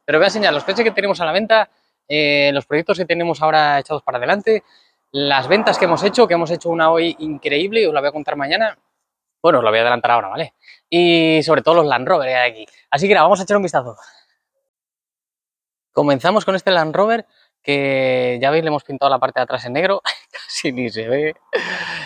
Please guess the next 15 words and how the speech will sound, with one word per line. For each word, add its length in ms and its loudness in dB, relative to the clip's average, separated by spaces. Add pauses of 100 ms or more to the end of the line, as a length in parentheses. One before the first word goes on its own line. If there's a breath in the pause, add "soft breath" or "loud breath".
Eh, 240 6
nada, 180 2
le 60 2
vamos 140 2
a 60 -4
empezar 200 -6
las 120 0
carcasas. 600 0
Hoy 140 0
además 280 2
hem-, 180 -8
ha 80 -2
venido 220 0
una 120 -4
chica 360 0